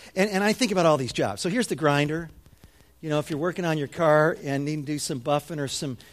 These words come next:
grinding, you know, that, that would be a good tool to have. Here's the, here's the sander. Zip, you know, one, one of these roto zips, a lot of you don't know what a roto zip is, but,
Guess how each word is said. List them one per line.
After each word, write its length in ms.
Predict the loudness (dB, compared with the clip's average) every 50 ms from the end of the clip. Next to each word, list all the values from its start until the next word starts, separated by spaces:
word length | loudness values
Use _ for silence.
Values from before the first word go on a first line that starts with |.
| -16 _
grinding, 340 | -2 0 0 0 0 -2
you 20 | -2
know, 80 | -2
that, 240 | -2 -2 -2 -2 -4
that 140 | -6 -6 -4
would 100 | -4 -4
be 100 | -2 -2
a 60 | -2
good 200 | -2 -2 -4 -4
tool 220 | -4 -4 -2 -2 -2
to 80 | -2
have. 240 | -2 0 0 0 -2
Here's 240 | -2 -4 -4 -4 -4
the, 160 | -6 -6 -6 -8 -12 -14 -14 -12 -4
here's 200 | 0 0 0 0
the 40 | 0
sander. 640 | -2 0 2 4 4 4 4 2 2 0 -2 -4 -4 -8 -12 -20 -20 -20 -14 -10 -6
Zip, 380 | -2 2 2 2 2 0 -6 -8
you 140 | -4 -2 -2
know, 160 | 0 -2 -4 -6 -14 -20 _ -12
one, 160 | -10 -10 -10 -10 -12
one 220 | -10 -8 -6 -4
of 40 | -2
these 280 | 0 0 0 0 -2 -6
roto 420 | -4 0 4 6 6 6 6 4
zips, 320 | 2 0 -2 -2 -2 -2 -2
a 60 | 0
lot 200 | 0 2 2 2
of 60 | 2
you 80 | 0 0
don't 160 | 0 -2 -2
know 80 | -2
what 100 | -2 -2
a 40 | -2
roto 340 | -2 0 2 4 4 4 2
zip 300 | 0 -2 -4 -6 -6 -6
is, 100 | -8 -8
but, 240 | -2 0 0 0